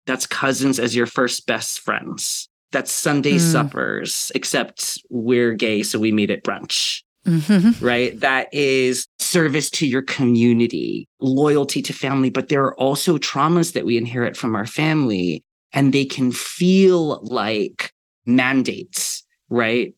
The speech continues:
Speaker 1: Hold authority, do
Speaker 2: Mm.
Speaker 1: not let your kid talk back, all of these things, but they're actually not healthy.
Speaker 2: Yeah.
Speaker 1: Right? And so the process that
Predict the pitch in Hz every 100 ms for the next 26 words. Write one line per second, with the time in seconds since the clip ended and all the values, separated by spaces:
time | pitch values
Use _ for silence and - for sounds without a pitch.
0 | _ - - 180 180 180 - 170 143 127
1 | 120 113 104 139 135 156 165 139 160 -
2 | 151 - 151 123 - 131 120 - 113 -
3 | 120 113 104 120 - 151 - 139 160 -
4 | 170 - 196 185 131 - 120 - - -
5 | _ _ 160 156 131 131 131 131 131 135
6 | - 135 123 110 - 147 147 - 143 -
7 | - 113 107